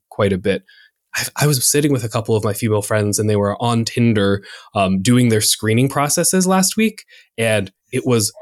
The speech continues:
wild looking through the, the, the things that they did to try to prevent this for themselves, just, like, the questions they would ask, um,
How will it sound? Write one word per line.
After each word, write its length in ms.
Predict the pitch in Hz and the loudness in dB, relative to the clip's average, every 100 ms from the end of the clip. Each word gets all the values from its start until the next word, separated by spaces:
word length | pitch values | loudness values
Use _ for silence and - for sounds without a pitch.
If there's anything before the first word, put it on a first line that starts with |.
| - - _ - | -18 -20 _ -4
wild 560 | 117 117 113 98 98 | 0 2 2 0 -2
looking 380 | 107 113 113 135 | -4 -4 -2 -2
through 520 | 131 127 117 110 107 | -2 0 2 2 2
the, 220 | 104 113 - | 0 -2 -2
the, 260 | 120 110 101 | -2 -2 -2
the 160 | 107 | -10
things 440 | 101 - 143 135 117 | -6 0 2 2 0
that 140 | 113 | -2
they 140 | 123 113 | -2 0
did 300 | 143 131 107 | 0 0 -2
to 60 | |
try 220 | 95 127 117 | -6 -2 -2
to 80 | |
prevent 440 | 113 - 113 120 107 | -2 -4 -2 -4 -4
this 200 | 113 - | -4 -2
for 140 | 113 | -2
themselves, 560 | 104 104 123 98 95 104 | -4 -4 -2 -2 -4 -8
just, 220 | - - | -8 -6
like, 160 | 107 101 | -6 -6
the 80 | |
questions 500 | 107 139 131 - 131 | -4 -4 -2 -2 -2
they 120 | - 110 | 0 -2
would 120 | 117 | 0
ask, 380 | 156 147 - - - - - - | -2 -2 -6 -8 -14 -14 -14 -4
um, 380 | 107 101 95 | -2 -2 -4